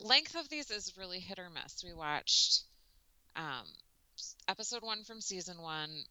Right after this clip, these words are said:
Pencilmation, like, the original one, which was really short. Um, season three, episode four, X Marks the Spot. And that was short also. And then season ten,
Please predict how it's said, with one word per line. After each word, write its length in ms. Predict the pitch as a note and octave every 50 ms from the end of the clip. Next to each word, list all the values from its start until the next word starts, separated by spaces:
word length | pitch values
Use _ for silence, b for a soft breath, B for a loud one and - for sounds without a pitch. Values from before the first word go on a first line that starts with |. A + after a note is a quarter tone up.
| _ _ _ _ _ _ _ _ _ _ _ _
Pencilmation, 920 | - - F3 E3 - F#3 F3+ E3+ D#3 C#3 D3 - - - B2+ B2 C3+ D#3+ E3+ D#3+
like, 160 | D#3+ D#3 -
the 160 | - D#3 D3+ -
original 520 | D3+ D3+ D3+ C#3 - C3+ C3+ C#3 C#3 C#3+
one, 260 | C#3+ C3+ C3 B2+ C3 C3+ C#3+ -
which 140 | - C#3+ -
was 180 | C#3+ C#3+ C#3+ C#3
really 220 | C#3+ C#3+ D3+ E3
short. 600 | D#3 - - - C#3+ C3 B2+ C3 C3 - - - B B B B B B B B B B - -
Um, 280 | - D3+ D3 C3+ F#2+ - - - - - - _ _
season 500 | _ - - - - F#3+ F#3 F3+ F#3 F#3
three, 300 | F3+ - - F#3 F#3 E3 - -
episode 500 | D3 C#3+ - E3+ - - - E3+ D#3+ D3
four, 880 | - - - - - - F3+ F3+ E3+ D#3+ D#3 D3 C#3+ C#3 C#3 C#3 - - -
X 320 | D#3 D#3 - - - -
Marks 380 | E3 D#3 D3 - - - - -
the 100 | - D#3+
Spot. 720 | - - - - - - - E3 D3+ C#3 B2+ B2 A#2+ - - - - - - - _ _
And 80 | -
that 180 | D#3 D#3+ - -
was 460 | F3 E3+ E3 - - - - - - - - - - - - - _ -
short 540 | - - - - - - F#3 E3 D#3+ D3+ - -
also. 540 | - D#3+ D#3+ D3+ - - - D#3 D3 D3 C#3+ - -
And 120 | D#3+ D#3
then 280 | D#3 D3+ D3+ D3 C#3+ C#3 C3 -
season 380 | - - - F3+ F3 E3+ F3
ten, 200 | E3 - - F3